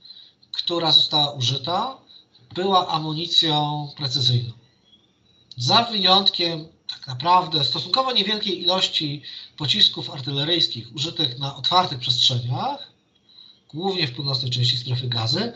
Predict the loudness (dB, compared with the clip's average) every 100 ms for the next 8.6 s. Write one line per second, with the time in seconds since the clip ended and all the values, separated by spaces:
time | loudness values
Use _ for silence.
0 | -10 -10 -12 -20 -18 -14 -6 -4 -4 -6
1 | -4 -2 -2 -4 _ _ _ _ _ _
2 | _ _ _ _ _ _ -20 _ -16 -14
3 | -6 -6 -4 -8 -8 -6 -2 2 2 0
4 | -4 6 6 6 0 -2 -8 -10 -2 0
5 | 0 -2 -4 -2 0 0 4 4 2 -2
6 | -14 -16 -18 -10 0 2 4 2 0 -16
7 | -20 -20 _ _ -2 0 2 2 2 2
8 | -2 0 2 0 -4